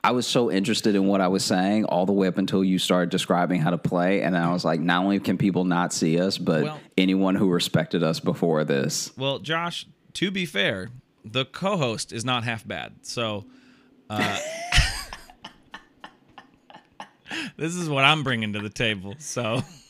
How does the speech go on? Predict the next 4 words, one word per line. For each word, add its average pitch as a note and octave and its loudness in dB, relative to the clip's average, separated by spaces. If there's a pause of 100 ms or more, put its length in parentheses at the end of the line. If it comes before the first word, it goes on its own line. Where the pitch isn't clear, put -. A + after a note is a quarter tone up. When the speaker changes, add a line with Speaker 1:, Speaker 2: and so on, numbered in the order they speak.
(1300)
Speaker 1:
Hey, G2 0 (180)
I G#2+ 6
appreciate F2+ 2
it. - -2